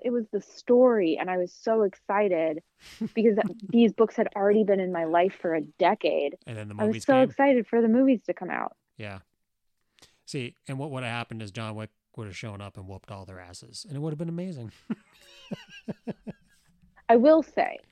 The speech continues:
Speaker 2: Okay.
Speaker 1: it wasn't like he was just, like,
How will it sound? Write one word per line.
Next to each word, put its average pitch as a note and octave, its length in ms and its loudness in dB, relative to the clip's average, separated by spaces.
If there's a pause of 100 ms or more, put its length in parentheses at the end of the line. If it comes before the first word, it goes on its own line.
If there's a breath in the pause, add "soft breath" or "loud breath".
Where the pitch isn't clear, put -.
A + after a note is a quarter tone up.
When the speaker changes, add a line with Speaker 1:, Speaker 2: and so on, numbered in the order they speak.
Speaker 2:
Okay. A2+ 280 -8 (2250)
Speaker 1:
it G#3 120 -4
wasn't A#3 300 -4
like A3+ 180 -4
he G#3+ 100 0
was F3+ 120 -2
just, F3 180 -2
like, D#3 220 -2